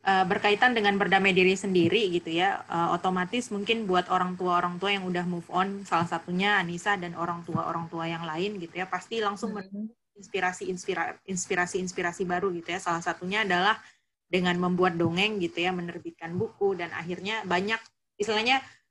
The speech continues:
Speaker 1: eh, inspirasi kita tuh dipakai oleh setiap orang, istilahnya seperti itu ya. Dan
Speaker 2: Mm-hmm.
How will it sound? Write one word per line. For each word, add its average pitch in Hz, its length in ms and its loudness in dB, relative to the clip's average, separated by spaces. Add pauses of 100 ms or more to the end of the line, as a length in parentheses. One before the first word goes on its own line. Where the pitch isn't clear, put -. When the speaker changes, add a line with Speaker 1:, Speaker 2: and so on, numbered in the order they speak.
(200)
Speaker 1:
eh, 196 400 4 (200)
inspirasi 240 560 4
kita 254 240 2
tuh 262 120 0
dipakai 233 440 4
oleh 208 320 4
setiap 208 440 4
orang, 208 400 6
istilahnya 175 340 -4
seperti 170 420 -4
itu 170 140 -2
ya. 180 180 8
Dan 180 240 6
Speaker 2:
Mm-hmm. 196 460 -2